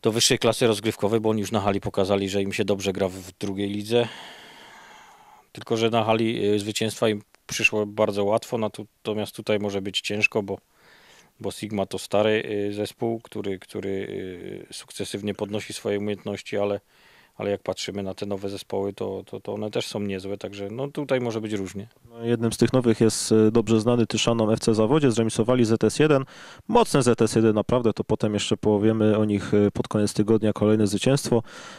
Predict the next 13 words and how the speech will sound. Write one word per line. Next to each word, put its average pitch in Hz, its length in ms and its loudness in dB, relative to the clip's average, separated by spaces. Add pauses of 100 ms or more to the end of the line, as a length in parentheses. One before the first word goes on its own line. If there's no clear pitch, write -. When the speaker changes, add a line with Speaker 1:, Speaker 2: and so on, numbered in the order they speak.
(120)
Speaker 2:
E, - 60 -2 (1200)
chyba 185 240 4
wracają 131 400 2
do 104 100 2
tych, - 340 -2 (240)
e, - 20 4
dobrych, 98 420 0 (400)
pamiętnych 110 640 2
momentów, 101 640 2
kiedy 98 240 0
byli 95 200 4
o 98 80 4
włos. 101 360 2